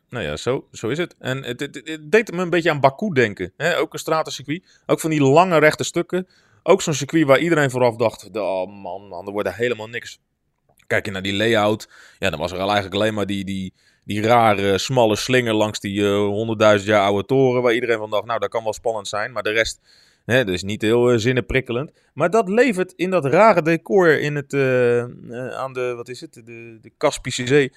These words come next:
levert ook al jarenlang best wel heel attractieve races op.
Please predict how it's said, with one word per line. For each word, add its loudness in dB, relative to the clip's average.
levert 0
ook -4
al 6
jarenlang 4
best 4
wel 0
heel 0
attractieve -2
races -2
op. -8